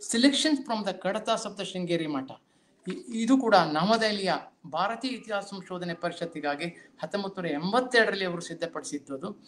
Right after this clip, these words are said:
ಅದು ಈಗ ಪ್ರಕಟ ಆಗ್ಬೇಕಾಗಿದೆ. A Catalogue of the Sringeri Records, ಅದು, ಆ, ಕರ್ನಾಟಕ ರಾಜ್ಯ ಪತ್ರಾಗಾರ ಇಲಾಖೆ ಪಡಿಸಿದ್ದು. A Historical Records Relating to the,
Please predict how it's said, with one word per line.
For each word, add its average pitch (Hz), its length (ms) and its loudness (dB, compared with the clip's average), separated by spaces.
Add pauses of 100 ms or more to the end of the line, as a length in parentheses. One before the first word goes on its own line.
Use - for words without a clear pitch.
(220)
ಅದು 165 160 -2
ಈಗ 185 180 2
ಪ್ರಕಟ 175 400 2
ಆಗ್ಬೇಕಾಗಿದೆ. 139 680 4 (480)
A 196 80 2
Catalogue 262 680 6
of 269 60 -8
the 277 80 -6
Sringeri 226 480 -6
Records, 175 800 -4 (180)
ಅದು, 160 480 -10 (220)
ಆ, 156 180 -4
ಕರ್ನಾಟಕ 185 500 -4
ರಾಜ್ಯ 156 400 -2
ಪತ್ರಾಗಾರ 165 540 0
ಇಲಾಖೆ 143 340 -2
ಪಡಿಸಿದ್ದು. 135 680 -10 (320)
A 185 120 2
Historical 254 680 8
Records 233 600 0
Relating 247 440 -2
to 226 100 -10
the, 185 100 -4